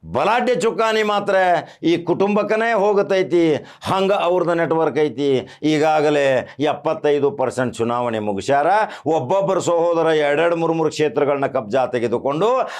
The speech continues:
ಅವರಿಗೆ ತಿಳುವಳಿಕೆ ಹೇಳಿ, ವಿಶ್ವಾಸಕ್ಕೆ ತೆಗೆದುಕೊಂಡು, ಮತ್ತೆ ತಮ್ಮ ಚುಕ್ಕಾಣಿಯ ಪರ್ವವನ್ನ ಪ್ರಾರಂಭ ಮಾಡುವ ಸಲುವಾಗಿ ಈ ಡಿ ಸಿ ಸಿ ಬ್ಯಾಂಕ್ ರಾಜ್ಯದ ಗಮನ ಸೆಳೀತೈತಿ. ದೊಡ್ಡ ಬ್ಯಾಂಕ್, ಹತ್ತು ಹದಿನೈದು ಸಾವಿರ ಕೋಟಿ ರೂಪಾಯಿಯ ಬಂಡವಾಳ ಹೊಂದಿ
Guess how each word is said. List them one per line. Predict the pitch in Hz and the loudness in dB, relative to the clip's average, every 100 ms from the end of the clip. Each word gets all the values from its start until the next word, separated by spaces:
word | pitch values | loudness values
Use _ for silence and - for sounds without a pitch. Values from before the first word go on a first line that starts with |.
| - | -2
ಅವರಿಗೆ | 165 165 143 131 | 0 2 0 -2
ತಿಳುವಳಿಕೆ | 127 147 147 165 165 156 | -2 0 2 2 0 -2
ಹೇಳಿ, | 139 139 | 0 0
ವಿಶ್ವಾಸಕ್ಕೆ | 135 131 156 175 151 127 139 | 0 0 0 0 -2 -2 -2
ತೆಗೆದುಕೊಂಡು, | 131 127 117 131 135 | 0 0 0 0 0
ಮತ್ತೆ | 151 151 175 | -2 0 -2
ತಮ್ಮ | 160 135 127 | 0 -2 -2
ಚುಕ್ಕಾಣಿಯ | 143 147 165 165 156 135 | -2 -2 0 0 0 -2
ಪರ್ವವನ್ನ | 135 165 175 160 143 139 | 0 0 2 0 0 -2
ಪ್ರಾರಂಭ | 117 151 160 175 | -2 0 0 0
ಮಾಡುವ | 165 147 139 | 0 0 0
ಸಲುವಾಗಿ | 139 147 185 202 254 247 - - | 0 0 0 0 0 -2 -6 -4
ಈ | 208 220 | 0 0
ಡಿ | 196 196 | 0 -2
ಸಿ | 135 175 | 0 -2
ಸಿ | - 165 | 0 0
ಬ್ಯಾಂಕ್ | 147 156 147 135 | 2 -2 0 -2
ರಾಜ್ಯದ | 135 180 160 117 135 170 165 | 0 0 -2 -2 0 2 2
ಗಮನ | 160 156 151 | 0 0 -2
ಸೆಳೀತೈತಿ. | 143 147 143 143 135 139 131 90 | 0 0 0 0 0 0 -2 -2
ದೊಡ್ಡ | 147 131 | -2 0
ಬ್ಯಾಂಕ್, | 156 139 135 131 - - - | 0 2 0 -4 -8 -14 -4
ಹತ್ತು | 139 147 - 131 | -4 -4 -4 -2
ಹದಿನೈದು | 123 143 165 160 139 | 0 0 0 2 0
ಸಾವಿರ | - - 160 170 156 | -2 -2 0 0 0
ಕೋಟಿ | 143 - 175 156 165 | 0 0 -2 0 0
ರೂಪಾಯಿಯ | 143 151 147 143 | 0 0 2 2
ಬಂಡವಾಳ | 127 113 151 160 151 151 | 0 -2 -2 0 0 2
ಹೊಂದಿ | 139 143 135 123 | 0 0 0 0